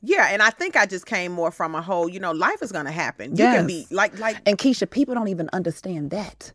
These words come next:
Speaker 1: Right.
Speaker 2: You know what I'm saying? Like,
Speaker 1: Yeah.
Speaker 2: until life happened to us,
Speaker 1: Yes.
Speaker 2: we didn't know.
Speaker 1: Right.
Speaker 2: You know, we, we didn't know.
Speaker 1: Absolutely.
Speaker 2: It took us having those,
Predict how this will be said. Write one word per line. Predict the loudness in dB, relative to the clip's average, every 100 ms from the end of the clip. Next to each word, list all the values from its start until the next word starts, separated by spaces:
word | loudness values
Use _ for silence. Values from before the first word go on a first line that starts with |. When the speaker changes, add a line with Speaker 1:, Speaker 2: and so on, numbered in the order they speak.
| _
Speaker 1:
Right. | -6 6
Speaker 2:
You | 8
know |
what | 8
I'm | 6
saying? | 4 6
Like, | 6 6
Speaker 1:
Yeah. | 6
Speaker 2:
until | 8 8
life | 8 8 6
happened | 6 6 6 4 8
to | 8
us, | 10 8 4 4
Speaker 1:
Yes. |
Speaker 2:
we | 6 6
didn't | 6 8
know. | 8 6 4
Speaker 1:
Right. | 4 4 2 2
Speaker 2:
You | 6 8
know, | 8 8
we, | 6 6
we | 6 8
didn't | 8
know. | 8
Speaker 1:
Absolutely. | 6
Speaker 2:
It |
took | 4 2 4
us | 4 4
having | 6 6 6 6
those, | 8 8 8 4